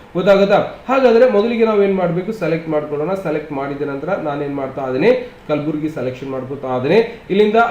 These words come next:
ಕಲಬುರ್ಗಿ ಸೆಲೆಕ್ಷನ್ ಮಾಡಿದ ನಂತರ ನಾನೇನ್ ಮಾಡ್ತಾ ಇದೀನಿ, ಜೇವರ್ಗಿ ತಗೋತಾ ಇದೀನಿ,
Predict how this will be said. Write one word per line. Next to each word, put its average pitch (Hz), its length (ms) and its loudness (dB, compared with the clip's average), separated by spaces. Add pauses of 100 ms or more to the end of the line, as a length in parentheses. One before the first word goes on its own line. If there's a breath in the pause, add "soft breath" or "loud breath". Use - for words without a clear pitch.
(160)
ಕಲಬುರ್ಗಿ 196 420 -2
ಸೆಲೆಕ್ಷನ್ 180 460 -4
ಮಾಡಿದ 160 280 -2
ನಂತರ 160 320 -4
ನಾನೇನ್ 147 360 -4
ಮಾಡ್ತಾ 139 340 -6
ಇದೀನಿ, 156 180 -2
ಜೇವರ್ಗಿ 147 460 -4
ತಗೋತಾ 131 460 -4
ಇದೀನಿ, 175 360 0